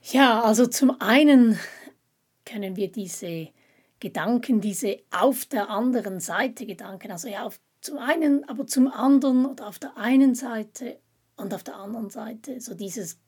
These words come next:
dieses Abwägen, dieses Gegengewicht finden, das können wir einladen. Ja, also auf der einen Seite würde ich jetzt wahnsinnig gerne,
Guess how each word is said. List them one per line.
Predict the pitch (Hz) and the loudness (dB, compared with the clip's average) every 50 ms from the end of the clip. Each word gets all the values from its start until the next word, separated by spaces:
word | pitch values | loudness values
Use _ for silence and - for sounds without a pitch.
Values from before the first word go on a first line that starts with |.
| _ _ - | _ _ -12
dieses | 226 - - - - - - | -12 -10 -10 -10 -12 -12 -8
Abwägen, | - 220 247 226 - - 277 269 254 254 254 262 254 294 247 220 | -4 -4 -4 -4 -6 -4 0 2 2 2 2 0 0 -2 -2 -2
dieses | 233 220 - - - - - - | -2 -6 -8 -10 -14 -18 -16 -8
Gegengewicht | - 202 202 240 254 214 240 247 247 247 247 - - - - _ _ - 294 240 202 220 226 220 - - - | -6 -4 -4 -4 -2 -2 0 0 0 0 -2 -8 -20 -20 -20 _ _ -4 -2 0 0 0 -2 -4 -6 -12 -8
finden, | - 269 240 233 - _ 294 254 220 226 - - _ _ _ | -4 -4 -4 -4 -6 _ -12 -12 -12 -12 -16 -20 _ _ _
das | - 208 - | -10 -10 -8
können | - - 214 208 196 190 | -8 -6 -8 -6 -6 -6
wir | 180 196 - - | -8 -8 -8 -8
einladen. | 160 165 208 240 254 247 262 262 254 254 254 - - 311 302 - _ _ - _ _ _ | -8 -6 -6 -4 -4 -4 -6 -6 -8 -10 -12 -14 -16 -18 -18 -18 _ _ -20 _ _ _
Ja, | - - - | -14 -10 -8
also | 226 - - - - | -6 -6 -6 -6 -8
auf | - 185 - | -10 -16 -14
der | - - 269 - | -12 -12 -10 -6
einen | 254 254 254 254 262 240 | -2 0 0 2 0 0
Seite | 226 254 220 214 208 - 233 202 208 | 0 -2 -2 -2 -4 -6 -8 -8 -8
würde | 214 208 202 233 | -8 -8 -8 -10
ich | 190 - - | -12 -12 -12
jetzt | 220 180 - - - - 214 | -12 -12 -12 -14 -16 -16 -12
wahnsinnig | - 208 277 339 330 277 - 311 269 294 277 262 - | -8 -6 -4 -2 -2 0 0 2 0 0 0 -2 -4
gerne, | - 277 262 269 285 277 277 277 277 285 | -2 -2 0 2 2 2 2 2 2 -2